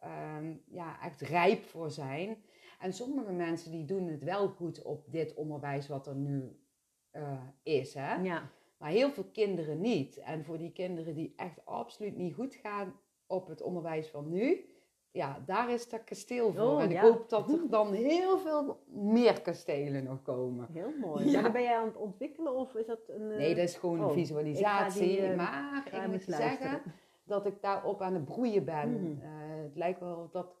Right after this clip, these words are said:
Speaker 1: ik op, eh, ja, niet die paaseitjes die daar staan,
Speaker 2: Mhm.
Speaker 1: maar andere gouden eitjes aan het broeden
Speaker 2: Ja.
Speaker 1: ben. Ja,
Speaker 2: Dat
Speaker 1: dat,
Speaker 2: is
Speaker 1: ik
Speaker 2: mooi.
Speaker 1: weet niet, maar de, dat voel ik. En ik tref ook allemaal mensen die
Speaker 2: Mhm.
Speaker 1: daar iets mee, eh,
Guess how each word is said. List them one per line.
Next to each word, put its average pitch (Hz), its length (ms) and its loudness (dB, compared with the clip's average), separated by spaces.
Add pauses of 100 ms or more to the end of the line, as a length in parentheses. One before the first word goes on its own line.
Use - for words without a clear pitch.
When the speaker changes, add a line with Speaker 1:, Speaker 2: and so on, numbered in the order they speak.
(120)
Speaker 1:
ik - 80 -14
op, 170 220 -12
eh, 175 300 4 (600)
ja, 165 140 -12
niet 175 180 0
die 165 120 -4
paaseitjes 208 800 2
die 220 120 -4
daar 208 180 2
staan, 208 360 8
Speaker 2:
Mhm. 294 80 10
Speaker 1:
maar 190 100 2
andere 196 500 0
gouden 180 360 4
eitjes 170 480 -2
aan 151 140 -4
het 143 100 -2
broeden 160 280 2
Speaker 2:
Ja. 175 100 4
Speaker 1:
ben. 170 460 -4 (480)
Ja, 175 280 -2
Speaker 2:
Dat 160 80 -2
Speaker 1:
dat, 165 100 -6
Speaker 2:
is 190 60 -10
Speaker 1:
ik 190 60 -4
Speaker 2:
mooi. 220 240 2
Speaker 1:
weet 196 100 4
niet, 185 80 4
maar 165 160 2
de, 175 280 0 (280)
dat 160 220 -6
voel 294 200 6
ik. 269 400 0 (500)
En 180 180 -2
ik 165 200 -4
tref 190 280 -6
ook 196 220 -8
allemaal 262 580 -2
mensen 208 540 -6
die 190 240 0
Speaker 2:
Mhm. 185 280 2 (240)
Speaker 1:
daar 180 280 0
iets 190 180 -4
mee, 170 440 0
eh, 156 340 -8